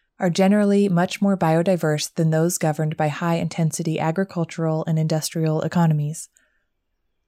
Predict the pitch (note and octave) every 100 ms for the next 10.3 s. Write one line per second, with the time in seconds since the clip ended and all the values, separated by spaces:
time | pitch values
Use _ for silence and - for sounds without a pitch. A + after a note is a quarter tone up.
0 | _ _ - F#3+ F#3 E3+ G3 F#3+ G3+ G3
1 | E3+ E3+ F3+ - F3+ E3 E3+ - E3+ E3
2 | E3 E3+ E3+ F3+ E3 F#3+ F3 E3 E3 D#3+
3 | E3 F3 - - - E3+ F3+ F3+ F3 E3+
4 | - E3 - - F3 - F#3 F3+ F3 E3+
5 | E3+ D#3+ D3+ - - _ _ _ _ -
6 | F#3+ F3+ F3+ - G3+ G3 - F#3 E3 E3
7 | D#3+ D#3+ D#3+ F#3 - F#3+ E3 E3+ D3+ D#3+
8 | - E3+ D#3+ D3 D3+ D#3+ F3+ - F#3+ F#3
9 | - E3+ - E3+ G#3 G#3 F#3 F#3+ G#3 -
10 | E3+ D3+ -